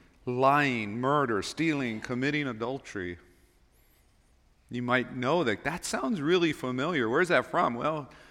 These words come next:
those are all part of the Ten Commandments. They're, they're checking them off. Yeah, we got that one, that one, that one, that one. In fact, the second part of, of, of verse two,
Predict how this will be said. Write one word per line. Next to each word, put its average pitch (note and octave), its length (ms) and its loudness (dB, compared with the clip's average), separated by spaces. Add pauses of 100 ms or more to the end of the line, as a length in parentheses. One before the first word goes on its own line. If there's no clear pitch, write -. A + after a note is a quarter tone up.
(420)
those C#3+ 240 -8
are C3+ 140 0
all C#3 180 0
part C3+ 280 -4
of C#3 40 -4
the A#2 60 -4
Ten C3+ 220 -10
Commandments. A2 680 -10 (2500)
They're, B2+ 180 -12 (420)
they're A#2+ 160 0
checking - 420 -8
them B2+ 100 -6
off. B2+ 340 -6 (420)
Yeah, - 160 0
we - 80 -6
got - 180 2
that C3+ 120 4
one, C#3 120 -4
that B2+ 120 -4
one, B2+ 120 -6
that A#2+ 100 -6
one, A#2 120 -10
that A2+ 120 -10
one. G2 180 -12 (1900)
In B2+ 100 -4
fact, B2+ 400 4
the A2 80 -2
second B2+ 360 -2
part B2+ 260 4
of, A#2 100 2 (340)
of, A#2+ 400 2
of A#2+ 140 -4
verse A#2+ 320 0
two, C#3 420 0